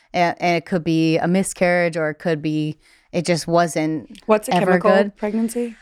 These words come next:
Speaker 1: It's something like your body thought you were pregnant, or,
Speaker 2: Right.
Speaker 1: like, it was so close, but it was never gonna be a thing. And so your body was like, "We're probably pregnant." And it
Speaker 2: So
Speaker 1: was
Speaker 2: you
Speaker 1: like,
Speaker 2: immediately posted?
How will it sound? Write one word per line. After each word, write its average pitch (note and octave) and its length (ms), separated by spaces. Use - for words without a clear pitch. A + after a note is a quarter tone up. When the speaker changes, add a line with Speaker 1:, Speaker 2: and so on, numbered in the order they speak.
Speaker 1:
It's E3 160
something A3+ 360
like F3 280
your E3+ 100
body F3 360
thought F3 380
you F3+ 100
were F3 80
pregnant, F3 540
or, E3 60
Speaker 2:
Right. D3+ 280
Speaker 1:
like, D#3 380
it G3 80
was F3+ 100
so F3 240
close, E3 300
but F3+ 120
it E3 60
was D3+ 160
never D#3+ 380
gonna E3 180
be E3 140
a D#3+ 100
thing. D#3+ 400
And D3+ 160
so D3 240
your D3 140
body D3 280
was D3+ 120
like, D#3 120
"We're G3+ 120
probably D4 320
pregnant." G3 460
And - 80
it E3 40
Speaker 2:
So A#3+ 60
Speaker 1:
was A#3 100
Speaker 2:
you A3+ 100
Speaker 1:
like, C4 160
Speaker 2:
immediately F#3 480
posted? E3 540